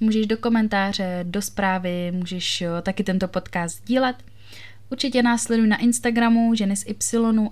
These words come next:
a taky na Facebooku se stejným názvem Ženy z Ypsilonu. A taky moc děkuji tobě, kamarádko Emilie, že jsi mi dovolila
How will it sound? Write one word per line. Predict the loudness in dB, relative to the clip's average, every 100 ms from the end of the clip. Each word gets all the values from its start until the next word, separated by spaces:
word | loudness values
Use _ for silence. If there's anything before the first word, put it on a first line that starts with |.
| -4
a | -4 -2 -4 -6 -8
taky | -6 -2
na | -2
Facebooku | -2 -6 -6 -8 -6 -8 -8 -16 -10 -4
se | -4
stejným | -2 -2 0
názvem | 0 0 -2 -4
Ženy | -4 -4
z | -4
Ypsilonu. | -8 -8 -6 -4 -6 -8 -12 -18 -20 -20 -20 -20 -20 -20 -20 -4
A | 0 4 4 2 -2
taky | -2 2
moc | 2 2
děkuji | 0 0 0
tobě, | 0 -2 -2 -4 -10
kamarádko | -4 0 0 -2 -4 -4
Emilie, | 2 2 2 0 -2 -4
že | -4 -4 -4 -4 -8 -10
jsi | -8 -4
mi | -2
dovolila | -2 -2 0 0 0 -2